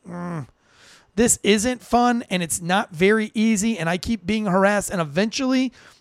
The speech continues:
they're gonna move away from it. But if it's just a free-for-all, what you have is a sense of nobody really gives a fuck. Nobody gives a fuck if I'm doing these drugs. They let me do it for free all the time.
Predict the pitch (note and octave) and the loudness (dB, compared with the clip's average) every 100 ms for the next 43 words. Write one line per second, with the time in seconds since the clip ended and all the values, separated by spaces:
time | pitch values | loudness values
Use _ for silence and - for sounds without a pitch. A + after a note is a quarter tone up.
0 | _ - G#3+ F#3 A3 F#3 F3 G3 D3+ D3 | _ 2 2 4 2 2 2 2 0 0
1 | D3+ C3+ - - - _ - _ A#3+ A#3+ | -2 -4 -10 -16 -20 _ -20 _ 0 4
2 | F#4+ - C4 B3 - A3+ D4 A#3 F3+ E3 | 2 2 0 -2 0 2 2 4 4 4
3 | D#3+ - - _ - A3+ G3 G3+ E3 C#4+ | 0 -6 -20 _ 4 4 6 2 4 2
4 | C4+ F3+ D#3+ E3 - A3 G3+ F#3 D3 F#3 | 2 0 -2 -2 -2 -2 0 -2 -2 -2
5 | G#3+ G#3 F#3 D#3+ F#3 F3 B2+ F3 D#3 C3 | 0 -2 -2 0 0 0 -2 -2 -4 -8
6 | - - - D4+ A4 G4+ - - - C3+ | -12 -16 -12 -6 -4 -2 -4 -6 -6 -6
7 | C#3 C3+ C#3+ C#3 E3 D3 D#4+ E4 F#4 F#4+ | -6 -6 -6 -6 -6 -4 -4 -2 -2 -2
8 | F#4 F#4+ E4 E4+ F4 - E4 - | -2 0 -2 0 2 2 0 -4